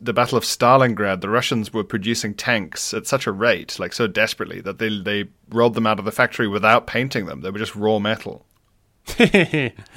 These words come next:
Speaker 2: Yeah.
Speaker 1: Um, so maybe that was, uh, that they, Tom Cruise's Minority Report society is a society so desperate for hatchbacks.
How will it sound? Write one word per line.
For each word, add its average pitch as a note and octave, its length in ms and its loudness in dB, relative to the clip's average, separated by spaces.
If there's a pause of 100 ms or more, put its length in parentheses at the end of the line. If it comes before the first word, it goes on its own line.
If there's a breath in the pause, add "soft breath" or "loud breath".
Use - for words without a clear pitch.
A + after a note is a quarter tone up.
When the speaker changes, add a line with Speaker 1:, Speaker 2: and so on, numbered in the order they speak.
(480 loud breath)
Speaker 2:
Yeah. G2 200 -2
Speaker 1:
Um, F#2+ 220 -6
so - 160 -6
maybe A#2 220 0
that A2 200 2
was, A2+ 160 -2
uh, A2 120 -8
that G2+ 320 -8
they, A2+ 240 -2
Tom A#2+ 240 0
Cruise's A2 400 2
Minority G#2 460 2
Report G2+ 320 0
society G2+ 440 -4
is G2 160 -4
a G2 160 -6
society G#2+ 440 -6
so B2+ 160 0
desperate - 500 0
for - 80 -6
hatchbacks. - 840 -4